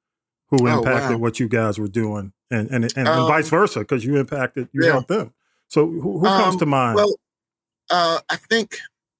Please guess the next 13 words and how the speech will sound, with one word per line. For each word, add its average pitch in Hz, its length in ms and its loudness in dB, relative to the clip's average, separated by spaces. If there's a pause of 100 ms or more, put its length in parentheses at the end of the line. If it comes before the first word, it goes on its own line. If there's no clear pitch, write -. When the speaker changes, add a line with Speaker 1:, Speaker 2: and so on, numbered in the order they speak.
(120)
Speaker 2:
it's 135 100 -6
funny. 170 480 -2 (580)
Uh, 156 240 0
David 190 500 0
Banner 139 520 0 (580)
would 147 240 -4
probably 165 580 0
be 160 380 -4
one 156 280 0
of 147 120 0
the 147 80 0
best 160 400 0
examples 151 920 0